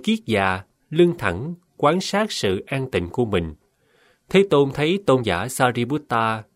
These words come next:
ngồi xa Ngài không bao nhiêu, ngồi kiết già, lưng thẳng, quan sát sự an tịnh của mình. Rồi Thế Tôn,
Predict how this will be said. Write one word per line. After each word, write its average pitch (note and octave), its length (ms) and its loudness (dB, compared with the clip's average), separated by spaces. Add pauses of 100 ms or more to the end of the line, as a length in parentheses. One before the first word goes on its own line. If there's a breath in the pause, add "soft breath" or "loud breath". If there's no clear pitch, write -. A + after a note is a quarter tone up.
ngồi A2 220 4
xa D3+ 220 -4
Ngài F#2 340 -2
không C3+ 280 -6
bao C3 140 2
nhiêu, C3 400 0 (400 soft breath)
ngồi A#2 260 6
kiết A3 240 0
già, F2 360 -2 (240)
lưng D#3+ 260 0
thẳng, G#2+ 340 -4 (280)
quan D#3+ 220 4
sát G#3 320 -2
sự F#2+ 340 -2
an C3 260 -4
tịnh E2+ 160 -2
của C3 140 -4
mình. E2 300 -2 (1300)
Rồi C#3 200 4
Thế G#3 200 2
Tôn, D#3 280 4